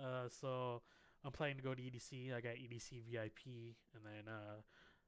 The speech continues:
I convinced, uh, Jake to go, so Jake's got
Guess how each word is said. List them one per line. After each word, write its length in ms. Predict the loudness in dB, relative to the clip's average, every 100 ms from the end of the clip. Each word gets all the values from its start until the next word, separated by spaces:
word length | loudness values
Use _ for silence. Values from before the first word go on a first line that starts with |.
| _ 0
I 80 |
convinced, 540 | 0 2 0 -2 -4 -2
uh, 420 | -2 0 -2 -4 -2
Jake 300 | -2 -2 -4
to 80 | -4
go, 260 | 0 0
so 380 | -2 -6 -6 -8 -8
Jake's 300 | -8 -8 -2
got 240 | -2 -2